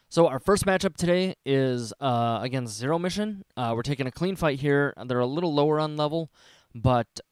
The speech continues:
their total attack and magic, uh, should be pretty comparable to ours.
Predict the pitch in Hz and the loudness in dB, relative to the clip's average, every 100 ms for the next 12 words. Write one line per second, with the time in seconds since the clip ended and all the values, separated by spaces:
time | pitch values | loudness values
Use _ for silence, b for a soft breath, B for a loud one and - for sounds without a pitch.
0 | - 131 131 127 123 123 120 117 147 143 | -12 -4 0 0 2 0 -2 -2 0 0
1 | 135 135 131 123 117 117 - - 101 101 | 0 -6 -6 -4 -2 -2 -6 -8 -8 -6
2 | - 320 262 175 147 127 120 131 123 127 | -6 -4 -4 -4 -4 -2 -2 -2 -2 -2
3 | 117 _ _ - 117 123 - | -6 _ _ -6 -2 0 -2